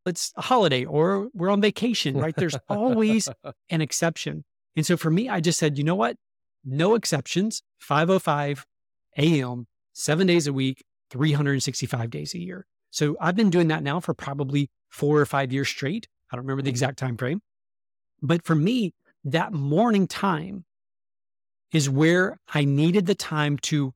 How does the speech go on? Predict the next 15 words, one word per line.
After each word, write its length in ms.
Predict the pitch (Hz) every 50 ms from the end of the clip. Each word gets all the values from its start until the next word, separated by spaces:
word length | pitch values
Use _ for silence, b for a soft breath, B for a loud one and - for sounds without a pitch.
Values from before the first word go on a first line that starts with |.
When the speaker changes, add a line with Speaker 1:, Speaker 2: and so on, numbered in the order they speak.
| _
Speaker 1:
start 420 | - - - - 160 147 160 196 190
my 160 | 151 139 135
day 220 | 127 120 123 123
correctly. 720 | - - - 113 110 110 104 - - - 156 175 180 - _ _ _ _ _ _ _ _ _ _ -
I'm 160 | 139 160 175
married. 360 | 156 151 160 175 190 202 185
We 180 | 165 139 139 135
have 120 | 135 131
four 300 | - - - 143 151 151
kids. 500 | - - - 147 170 214 220 - - - - _ _ _ _ _ _ _ -
And 400 | 151 147 147 143 139 139 - - _ _ _ _ _ _ 147 120 107
during 320 | 113 147 180 214 220 196
this 140 | 180 - -
period, 540 | - - 220 285 285 202 151 147 151 165 220 240 -
as 420 | - 151 151 170 180 160 - -